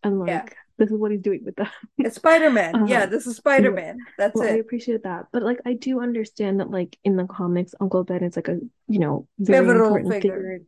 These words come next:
Speaker 2: Yeah.
Speaker 1: Right.
Speaker 2: Yeah,
Speaker 1: I
Speaker 2: yeah.
Speaker 1: just think the movies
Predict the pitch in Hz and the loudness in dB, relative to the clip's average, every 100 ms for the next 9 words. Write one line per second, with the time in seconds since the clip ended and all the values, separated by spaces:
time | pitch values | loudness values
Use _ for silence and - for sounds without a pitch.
0 | - 196 180 196 208 214 180 156 - - | -6 -2 0 0 0 0 0 -2 -6 -8
1 | 190 165 165 220 233 - 220 208 - - | -8 -4 -2 -2 -2 -2 -2 -2 -4 -4
2 | 196 190 196 196 196 190 185 | -2 -2 -4 -2 -4 -4 -6